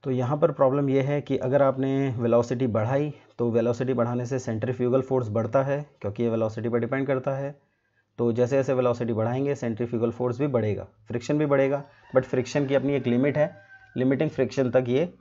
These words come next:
मैक्सिमम बढ़ सकता है, उसके बाद ये बढ़ना बंद कर जाएगा। तो अगर आपको बॉडी को मेंटेन करना है सर्कुलर पाथ में, तो फ्रिक्शन की वैल्यू सेंट्रीफ्यूगल से ज़्यादा होनी चाहिए या कम से कम उसके बराबर होनी चाहिए। अगर कई सिचुएशन ऐसी बन गई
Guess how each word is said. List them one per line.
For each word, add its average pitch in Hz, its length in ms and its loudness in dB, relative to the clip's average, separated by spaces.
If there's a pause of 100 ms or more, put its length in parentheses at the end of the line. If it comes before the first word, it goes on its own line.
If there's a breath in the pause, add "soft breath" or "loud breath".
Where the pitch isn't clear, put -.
(100)
मैक्सिमम 135 380 0
बढ़ 127 140 6
सकता 147 340 4
है, 170 100 0
उसके 139 300 -2
बाद 127 200 6
ये 131 100 4
बढ़ना 120 340 2
बंद 120 260 0
कर 107 100 0
जाएगा। 92 360 -8 (560 soft breath)
तो 127 240 0
अगर 135 280 2
आपको 123 380 0
बॉडी 120 260 2
को 127 100 -4
मेंटेन 120 400 0
करना 131 300 -2
है 135 100 -6
सर्कुलर 127 400 -2
पाथ 123 260 -2
में, 131 120 -6
तो 131 120 -4
फ्रिक्शन 135 520 -4
की 147 80 0
वैल्यू 139 320 2
सेंट्रीफ्यूगल 123 840 -2
से 135 240 -2
ज़्यादा 113 340 0
होनी 135 280 0
चाहिए 135 420 -2 (400 soft breath)
या 143 100 6
कम 131 140 6
से 127 120 -2
कम 139 120 0
उसके 135 180 -4
बराबर 113 340 4
होनी 98 200 -4
चाहिए। 92 380 -10
अगर 131 220 2
कई 131 400 0
सिचुएशन 131 500 -6
ऐसी 123 200 -2
बन 120 200 0
गई 147 200 0